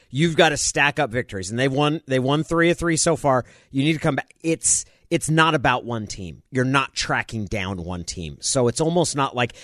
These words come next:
"Hey, these games are more important than other games," because you've got the A's and the Astros. You've got the Yankees, you've got the Blue Jays, you've got the Red Sox now.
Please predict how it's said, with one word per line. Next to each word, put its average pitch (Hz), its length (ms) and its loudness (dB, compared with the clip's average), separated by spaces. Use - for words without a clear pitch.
"Hey, 135 180 2
these 135 280 2
games 131 280 0
are 123 60 -2
more 117 180 -2
important 107 380 -4
than 104 100 -6
other 101 220 -6
games," 87 340 -8
because 104 460 -4
you've 123 180 -2
got 127 220 2
the 92 160 -10
A's 110 580 -2
and 113 200 -2
the 113 100 -2
Astros. 90 920 -6
You've 113 200 -2
got 110 240 2
the 113 80 -4
Yankees, 101 920 -4
you've 104 200 -4
got 110 240 -2
the 113 60 -2
Blue 98 280 -2
Jays, 90 320 -2
you've 98 100 -2
got 92 220 -2
the 98 100 -2
Red 104 300 -2
Sox - 480 -2
now. 92 400 -4